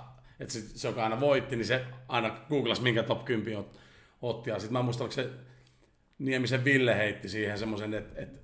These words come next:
et ladatuimmat niinku biisit, tota, kaksituhatta yhdeksäntoista sit, niinku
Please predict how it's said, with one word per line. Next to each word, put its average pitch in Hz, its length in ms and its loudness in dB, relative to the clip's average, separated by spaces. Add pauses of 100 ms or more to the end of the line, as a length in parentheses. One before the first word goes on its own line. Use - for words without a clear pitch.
et - 160 -8
ladatuimmat 117 800 0 (260)
niinku 107 640 -6 (260)
biisit, 117 480 -2 (300)
tota, 107 400 -8 (180)
kaksituhatta 139 420 0
yhdeksäntoista 104 760 -2
sit, - 80 -10 (240)
niinku 120 260 -6